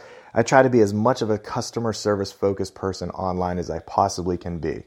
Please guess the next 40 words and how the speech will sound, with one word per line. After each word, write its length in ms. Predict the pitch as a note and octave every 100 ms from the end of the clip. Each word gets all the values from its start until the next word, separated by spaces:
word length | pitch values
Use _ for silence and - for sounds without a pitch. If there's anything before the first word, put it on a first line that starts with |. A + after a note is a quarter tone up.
| _ _ - _ _ _ _ -
The 60 | G#2+
last 340 | A2+ B2 B2
part 180 | - B2+
of 60 | G#2+
that 240 | G2+ E2+
customer 420 | - A#2+ - A2+
service 520 | G2 B2+ C3+ C3+ C3 F#2+
and 100 | G2
engagement 560 | F#2+ A2 C3+ G#2 F#2+
is 140 | G#2 -
to 100 | G#2
go 140 | A#2
to 160 | A#2+ A#2
other 180 | C#3
channels 400 | B2 G2+ F#2+ G2
and 220 | - G2+ F#2+
engage 480 | G2+ F2+ G#2 G#2+
with 160 | G#2 G#2
users 320 | G#2 G2 F#2+
on 100 | F2+
those 220 | F#2 G#2+
videos. 280 | E2+ C2 D#2
If 140 | F#2 A#2
you 80 |
see 160 | A#2 C#3+
someone 260 | D3 C#3+ B2
ask 220 | B2 -
a 60 |
vi-, 220 | G2+ G#2 -
a 80 | F#2
question 400 | - G2+ - G2+
that 160 | F#2
you 80 | A2+
have 140 | A#2 A2+
an 60 |
answer 220 | G#2 F#2+
to 180 | F2+ F#2
on 80 | F2
another 320 | F2 F#2+ A2
video, 420 | F#2+ F2 D#2+ D#2+